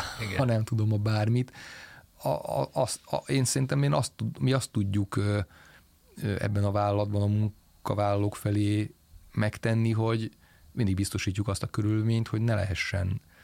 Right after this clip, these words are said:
Speaker 2: ö, bennük semmilyen olyan kételj, hogy az ő munkahelyük veszélyben van, vagy nem tudják elvégezni rendesen a munkájukat.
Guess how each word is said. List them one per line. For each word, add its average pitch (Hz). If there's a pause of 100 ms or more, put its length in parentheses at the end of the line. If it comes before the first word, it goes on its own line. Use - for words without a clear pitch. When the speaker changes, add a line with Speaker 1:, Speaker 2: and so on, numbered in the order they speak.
(480)
Speaker 2:
ö, 104
bennük 92
semmilyen 92
olyan 90
kételj, 117 (380)
hogy 110
az 101
ő 101
munkahelyük 95
veszélyben 113
van, 101
vagy 95
nem 101
tudják 92
elvégezni 92
rendesen 92
a 90
munkájukat. 101